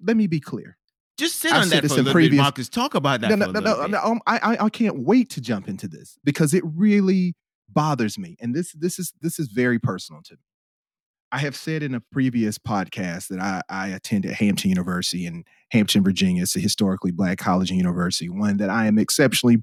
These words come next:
Speaker 1: proud of. I left there, and then I had,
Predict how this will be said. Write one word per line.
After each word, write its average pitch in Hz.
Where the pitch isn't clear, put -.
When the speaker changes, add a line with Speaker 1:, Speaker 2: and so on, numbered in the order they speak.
Speaker 1:
proud 104
of. 65
I 143
left 160
there, 85
and 127
then 127
I 123
had, 123